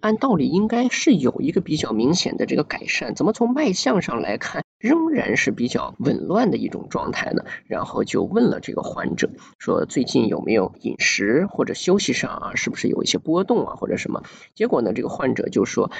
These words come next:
大概两天之前啊，跟自己的孩子刚大吵过一架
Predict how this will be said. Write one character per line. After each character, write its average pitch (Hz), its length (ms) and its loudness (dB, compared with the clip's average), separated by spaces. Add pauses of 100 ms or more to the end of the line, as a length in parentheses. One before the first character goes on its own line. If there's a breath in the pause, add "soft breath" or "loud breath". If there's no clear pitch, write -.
大 101 160 -12
概 98 180 -6
两 - 220 -4
天 123 240 2
之 123 120 0
前 - 420 -2
啊， - 140 -4
跟 117 200 0
自 - 220 -2
己 - 220 -2
的 - 200 0
孩 - 320 -4
子 120 220 -2 (320 loud breath)
刚 120 220 -4
大 - 180 -8
吵 - 240 -4
过 - 180 2
一 - 140 -4
架 - 260 -6